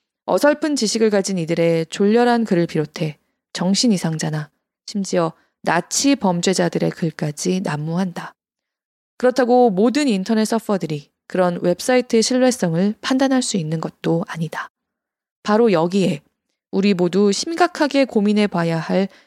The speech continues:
교육학적 문제가 도사리고 있다. 왜냐하면 요즘은 초, 중, 고등학생이건 대학생이건 특정 정보를 찾아볼 일이 있으면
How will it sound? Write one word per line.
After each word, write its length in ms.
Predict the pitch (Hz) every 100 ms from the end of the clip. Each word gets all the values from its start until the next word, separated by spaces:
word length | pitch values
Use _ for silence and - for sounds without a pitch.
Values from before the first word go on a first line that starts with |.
| _
교육학적 680 | - 233 285 - 294 - 302 208
문제가 440 | 175 160 165 180
도사리고 540 | - 170 202 190 170
있다. 360 | 147 - 156 147 _ _ _ _ _ _ -
왜냐하면 540 | 202 226 226 240 226
요즘은 540 | 190 165 190 233 175 - _ _ _ _ -
초, 380 | 339 330 330
중, 420 | 311 294 294 285 262
고등학생이건 920 | 190 202 202 180 - 156 156 156 147 _ _ -
대학생이건 800 | 208 226 240 - 156 151 151 151 _ _ _ _ _ -
특정 460 | 349 - 359 359
정보를 420 | 269 202 202 214
찾아볼 440 | 226 285 285 277 233
일이 120 | 214
있으면 520 | 180 - 165 165 156